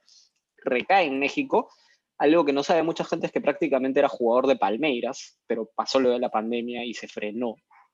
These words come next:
Eh, y él es un jugador en el que si tú revisas las estadísticas de todos los años de su carrera,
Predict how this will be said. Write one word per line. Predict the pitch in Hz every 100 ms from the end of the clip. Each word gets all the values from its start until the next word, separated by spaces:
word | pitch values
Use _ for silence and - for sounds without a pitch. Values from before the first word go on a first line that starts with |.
| _ _ _ _ _
Eh, | - 143 120 120 117 117 113 113 110 107 - _ - - - -
y | 139 127 147
él | 175 160
es | 151 -
un | 156 151
jugador | - 143 120 131 160
en | 139
el | 120 110
que | 113
si | -
tú | 117 170
revisas | 170 156 160 156
las | 147
estadísticas | - - 117 147 - 170 165 175 - - _
de | 127 123
todos | - 220 226 233
los | 196 156
años | 180 170 143
de |
su | 117 -
carrera, | 123 120 151 156 208